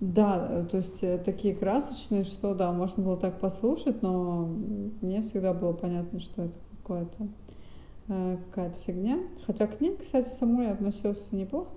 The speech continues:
И она, кстати, была отличницей, очень хорошо училась. Мне казалось, что ей не хватало как бы какой-то, может быть, дома свободы. И даже не знаю, кстати, никогда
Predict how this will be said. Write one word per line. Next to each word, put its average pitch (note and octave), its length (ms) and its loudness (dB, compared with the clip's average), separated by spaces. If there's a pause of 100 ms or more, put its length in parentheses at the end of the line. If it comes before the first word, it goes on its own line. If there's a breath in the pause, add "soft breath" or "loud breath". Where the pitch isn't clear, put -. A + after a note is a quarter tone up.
(140)
И G#3 120 2
она, A3+ 480 4
кстати, - 280 -12
была F#3+ 160 2
отличницей, G#3 640 0
очень F3 180 -8
хорошо G3+ 360 0
училась. A#3+ 540 4 (420 loud breath)
Мне G#3+ 160 4
казалось, B3 420 6
что G#3 300 2
ей G#3+ 240 4
не A#3 140 6
хватало A3 600 0
как G3+ 180 -2
бы G3+ 100 0
какой-то, G#3+ 460 0
может G3+ 300 2
быть, F#3 160 0
дома G3+ 220 2
свободы. G3 800 0
И E3+ 40 0
даже A3+ 240 0
не A#3 80 0
знаю, A#3+ 220 4
кстати, G#3+ 360 -2
никогда G#3+ 400 2